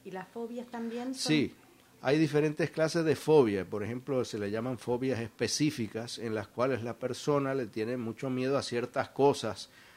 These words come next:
Speaker 2: como si también algo terrible fuera a pasar porque le pasara por ver eso o por estar en esa situación. Por ejemplo, hay gente que le tiene mucho miedo a la sangre y que se desmaya cuando ve sangre por el miedo que le da.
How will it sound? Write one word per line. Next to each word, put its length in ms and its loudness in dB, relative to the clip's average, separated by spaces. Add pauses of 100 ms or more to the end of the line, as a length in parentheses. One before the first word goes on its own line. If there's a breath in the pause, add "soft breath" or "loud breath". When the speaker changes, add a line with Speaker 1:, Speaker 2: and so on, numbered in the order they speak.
(220 loud breath)
Speaker 2:
como 380 0
si 440 -4
también 440 0
algo 240 -2
terrible 460 0
fuera 200 -2
a 40 -8
pasar 400 0
porque 400 0
le 100 0
pasara 500 2
por 200 -4
ver 180 4
eso 340 -2
o 200 -6
por 280 -8
estar 320 0
en 120 2
esa 180 -2
situación. 580 -8 (520 loud breath)
Por 120 -6
ejemplo, 380 -2
hay 100 0
gente 280 -2
que 100 -4
le 120 -2
tiene 240 -2
mucho 280 -4
miedo 200 2
a 40 0
la 100 0
sangre 680 0
y 120 -10
que 140 -8
se 200 -8
desmaya 680 0
cuando 320 -6
ve 120 -2
sangre 440 -4
por 200 -8
el 100 -4
miedo 420 0
que 100 -6
le 120 -6
da. 180 -10